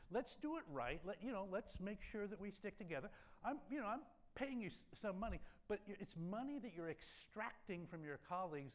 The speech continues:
and frankly, your colleagues are looking at you with this group of people saying, "I think every year you should squeeze this a little bit more out." So, like, two, three, four, five percent cost reduction per year, say for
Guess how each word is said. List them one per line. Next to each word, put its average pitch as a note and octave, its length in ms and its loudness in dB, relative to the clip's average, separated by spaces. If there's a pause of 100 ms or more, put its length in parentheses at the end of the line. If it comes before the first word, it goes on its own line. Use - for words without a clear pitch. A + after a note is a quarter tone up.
and D#3 120 -2
frankly, C4 400 -2
your D#3+ 240 0
colleagues G3+ 360 0
are D3+ 100 -2
looking E3+ 300 -2
at C#3+ 180 0
you C#3 140 0 (340)
with D3+ 140 2
this A3 240 4 (100)
group F3+ 180 0
of E3+ 120 -4
people G3+ 260 -4 (100)
saying, D3 280 0 (520)
"I C4 120 4 (100)
think A#3+ 240 -2
every F3+ 340 0
year D#3+ 160 0
you D3+ 200 -2
should C#3+ 280 -6
squeeze D#3 360 -4 (100)
this C#3 160 -6 (1000)
a C3+ 40 0
little C3+ 220 0
bit B2+ 180 -2
more A#2 160 -2
out." F#2 160 -6 (340)
So, C#3+ 240 4 (360)
like, D#3 160 6 (560)
two, B3+ 280 0 (100)
three, A3 240 -2 (120)
four, F#3+ 320 2
five F#3+ 220 2
percent F#3+ 300 -4
cost F3 240 2
reduction E3 480 -2
per E3 60 -4
year, D#3+ 320 2 (400)
say F#3 220 4
for E3 260 2